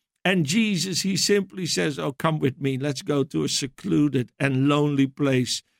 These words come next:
and let's just be alone for a while and rest a while." We need to know the value of the hidden place. Even after we have left the brook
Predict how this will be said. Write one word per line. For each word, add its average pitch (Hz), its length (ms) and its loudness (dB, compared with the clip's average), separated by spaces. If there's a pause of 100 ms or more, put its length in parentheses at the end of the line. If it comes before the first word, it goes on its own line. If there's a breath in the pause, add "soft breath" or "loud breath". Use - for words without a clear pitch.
(140)
and 147 120 -2
let's 139 220 0
just 147 320 -2
be 143 280 0
alone 139 560 2
for - 320 -10
a 127 80 -2
while 120 520 -2 (320)
and 131 280 0
rest 139 460 0
a 127 80 -6
while." 127 460 -2 (280)
We 160 200 0
need 170 400 2
to 175 100 -2
know 156 540 -2 (100)
the 139 140 -4
value 131 800 -2 (260)
of 151 180 0
the 135 140 -2
hidden 151 480 0
place. 135 560 -2 (320)
Even 185 540 2 (180)
after 185 360 -2
we 165 180 0
have 143 220 -4
left 131 460 -4
the 139 100 -4
brook 143 280 -2